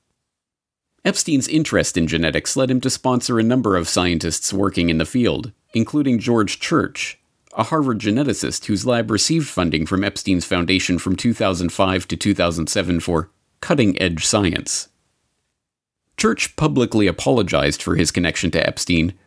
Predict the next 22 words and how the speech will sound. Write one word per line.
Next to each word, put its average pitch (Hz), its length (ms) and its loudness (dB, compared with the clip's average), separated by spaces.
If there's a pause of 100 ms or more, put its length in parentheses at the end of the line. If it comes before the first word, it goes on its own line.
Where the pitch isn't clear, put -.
which 135 220 0
included 135 420 0
several 151 380 0
meetings 104 360 0
a 90 60 0
year 101 300 0
from 90 200 -4
two 107 160 -2
thousand 92 340 0
fourteen 95 460 0
onward. 82 520 -2 (1400)
This - 200 0
was 196 160 2
neither 156 320 2
the 113 140 -2
first 151 400 -2
nor 151 160 2
the 123 100 -2
last 98 320 0
time 85 360 0
that 92 120 -2
this 113 220 0